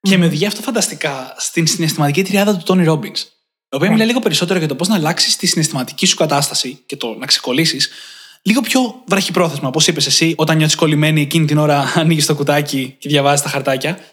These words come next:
Speaker 1: Η τριάδα λοιπόν του Τόνι Ρόμπινς μιλάει για τη φυσιολογία, τη γλώσσα και την εστίαση. Την εστίαση πρακτικά μόλις την είπαμε. Επιλέγεις συνειδητά εκείνη τη στιγμή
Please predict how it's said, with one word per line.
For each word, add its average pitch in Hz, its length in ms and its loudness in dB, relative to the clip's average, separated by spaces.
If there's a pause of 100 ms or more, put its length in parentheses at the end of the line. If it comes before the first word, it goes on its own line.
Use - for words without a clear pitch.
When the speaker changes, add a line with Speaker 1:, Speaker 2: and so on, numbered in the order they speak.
(120)
Speaker 1:
Η 165 120 -4
τριάδα 240 300 2
λοιπόν 240 200 2
του 208 60 2
Τόνι 190 180 2
Ρόμπινς 170 380 2
μιλάει 170 280 2
για 135 100 -2
τη 131 80 -10
φυσιολογία, 139 680 -2 (340)
τη 156 80 -8
γλώσσα 160 520 0 (200)
και - 100 -4
την 160 120 2
εστίαση. 151 460 0 (340)
Την 170 120 2
εστίαση 262 300 0
πρακτικά 214 260 0
μόλις 208 220 4
την 190 120 2
είπαμε. 143 260 0
Επιλέγεις 175 420 0
συνειδητά 147 340 0
εκείνη 170 240 0
τη 202 60 -2
στιγμή 131 400 -2